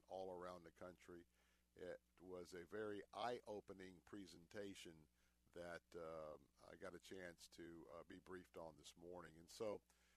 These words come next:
all going into my, uh,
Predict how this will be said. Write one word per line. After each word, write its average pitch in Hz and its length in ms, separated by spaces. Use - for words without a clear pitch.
all 135 220
going 131 400
into 110 920
my, 98 600
uh, 90 160